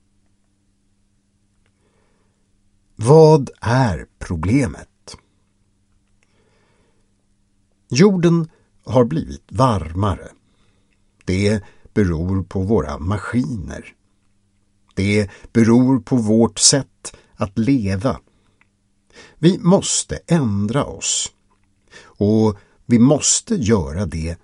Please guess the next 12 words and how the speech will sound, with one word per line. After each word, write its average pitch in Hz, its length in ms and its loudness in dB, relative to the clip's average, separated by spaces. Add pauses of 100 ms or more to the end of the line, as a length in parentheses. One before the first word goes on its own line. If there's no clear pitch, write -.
(160)
snabbt. - 800 -4 (1120)
Annars 123 640 0 (320)
blir 101 160 0
det 117 80 0
svårt 151 540 0
att 104 220 -6
leva 139 520 -2 (240)
på 135 160 0
många 131 440 2
platser - 720 -6 (360)
på 143 140 0
jorden. 73 520 -10